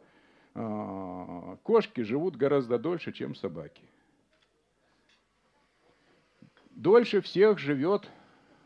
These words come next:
живут киты, а среди них, э, гренландский кит. Двести сорок лет известно. И гибнет он не потому, что дряхлеет или ещё что-нибудь.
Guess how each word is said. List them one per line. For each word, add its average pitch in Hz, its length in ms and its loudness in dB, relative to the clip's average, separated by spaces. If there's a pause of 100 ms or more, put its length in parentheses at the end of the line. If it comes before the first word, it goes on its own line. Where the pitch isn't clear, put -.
(160)
живут 147 500 -2
киты, 151 500 0 (240)
а 117 140 0
среди 131 360 -2
них, 202 460 -2
э, 95 540 -6
гренландский 123 760 0
кит. 117 360 -6
Двести 160 480 -4
сорок 151 460 -2 (160)
лет 135 460 4
известно. 120 560 -2
И 156 200 -4
гибнет 170 480 -2
он 143 160 2
не 139 80 0
потому, 175 400 2
что 151 160 0
дряхлеет 127 760 0
или 107 200 0
ещё 113 320 -4
что-нибудь. 82 640 -10